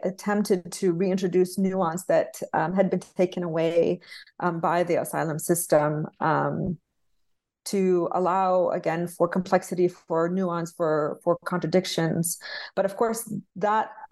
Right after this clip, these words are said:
would not have worked within the asylum system, right? It's built on a, uh, on a structure in which those nuances would have harmed, uh, the chances of, uh, the asylum seeker's success.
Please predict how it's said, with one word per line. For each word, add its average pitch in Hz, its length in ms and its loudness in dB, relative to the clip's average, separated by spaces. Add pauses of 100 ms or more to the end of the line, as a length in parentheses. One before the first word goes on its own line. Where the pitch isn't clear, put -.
(200)
would 196 280 0
not 214 180 0
have 185 160 0
worked 196 300 0
within 170 200 0
the 139 80 0
asylum 160 380 0
system, 147 460 -4
right? 165 200 0
It's 165 240 -2
built 185 360 4
on 175 240 0
a, 160 340 0
uh, 160 240 0
on 170 160 2
a 151 40 -2
structure 180 640 0
in 165 160 0
which - 340 -2 (160)
those 175 640 -2
nuances 190 580 -2
would 180 120 0
have 175 120 6
harmed, 202 560 0 (520)
uh, 160 280 0
the 185 140 2
chances 165 720 0
of, 151 320 0 (200)
uh, 156 240 0
the 151 80 2
asylum 156 320 -2
seeker's 156 320 2
success. - 600 -2